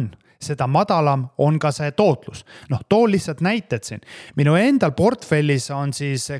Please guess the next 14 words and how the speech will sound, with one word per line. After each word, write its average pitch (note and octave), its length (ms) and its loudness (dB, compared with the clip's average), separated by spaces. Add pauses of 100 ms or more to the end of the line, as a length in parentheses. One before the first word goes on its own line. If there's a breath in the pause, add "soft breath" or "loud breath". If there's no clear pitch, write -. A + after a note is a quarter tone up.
kõige G3+ 400 2 (380)
riskantsem D3+ 760 -2
laen D3 320 2 (220)
on C#3 360 2
siis C3 380 -6
Lõuna-Aafrika C#3 720 0
Vabariigi C#3 640 2 (920 loud breath)
toimetavale C#3 600 2
ettevõttele B2 500 0
Planet D3 400 2
nelikümmend C#3 480 0
kaks - 460 -2
antud C3+ 580 0 (240)
tagamata D3 1000 0